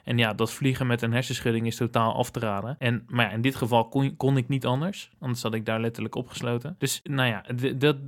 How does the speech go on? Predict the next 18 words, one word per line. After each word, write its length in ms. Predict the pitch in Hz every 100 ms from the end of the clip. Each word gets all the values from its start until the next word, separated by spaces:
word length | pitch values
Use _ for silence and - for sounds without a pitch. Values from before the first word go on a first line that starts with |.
| -
mijn 220 | 139 143
herstel 520 | 143 143 - 165 165
is 180 | 143 -
ook 140 | 127
weer 180 | 143 135
een 100 | 123
paar 200 | 131 127
weken 340 | 127 131 123
teruggegaan. 920 | - 147 107 78 - - 123 123 123
Of 100 | 127
eigenlijk 400 | 113 123 123 123
het 100 | 120
hersteltraject 1080 | 120 120 - 127 120 117 - 123 120 120 117
is, 240 | 120 120 -
eh, 140 | 120
uitgesteld. 640 | - 123 - 120 113 151 -
Dus, 240 | 139 131 -
eh, 200 | 131